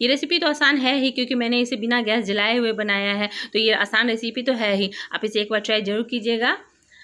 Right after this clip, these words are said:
और अब हम ऊपर से गार्निशिंग के लिए ऊपर से थोड़ा सा ग्रीन पिस्ता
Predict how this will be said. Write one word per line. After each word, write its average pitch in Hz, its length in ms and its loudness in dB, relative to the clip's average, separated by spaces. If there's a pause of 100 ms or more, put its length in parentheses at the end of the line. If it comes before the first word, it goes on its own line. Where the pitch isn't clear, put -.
(200)
और 214 200 2 (240)
अब 190 120 0
हम 247 200 2 (360)
ऊपर 277 240 0
से 262 240 2
गार्निशिंग 214 560 0
के 247 100 2
लिए 202 380 -2 (260)
ऊपर 208 160 -2
से 208 120 -4
थोड़ा 202 200 -2
सा 247 180 0
ग्रीन 202 280 -2
पिस्ता 208 320 -4